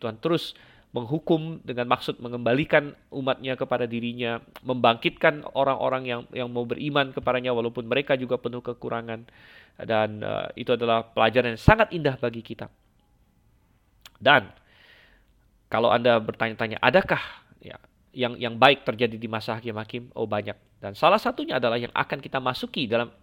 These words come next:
sesi selanjutnya atau, atau, atau seri selanjutnya, yaitu seri Rut, saudara kasih Tuhan. Dan Rut bagaikan penawar,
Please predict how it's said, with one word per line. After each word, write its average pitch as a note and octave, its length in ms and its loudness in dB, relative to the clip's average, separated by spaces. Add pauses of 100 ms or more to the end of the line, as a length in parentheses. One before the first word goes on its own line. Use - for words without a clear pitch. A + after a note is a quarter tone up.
(440)
sesi G3+ 320 -2
selanjutnya F3+ 400 -2
atau, - 160 -2
atau, B2+ 160 0
atau B2+ 320 0
seri F#3+ 400 2
selanjutnya, A#2 340 -4
yaitu B2+ 140 -6
seri C3+ 240 0
Rut, G#3+ 240 2
saudara A2 240 -8
kasih A2 100 -10
Tuhan. G#2+ 200 -10 (680)
Dan A2+ 160 0
Rut A3 480 4 (240)
bagaikan C3+ 720 6 (240)
penawar, D#3 720 8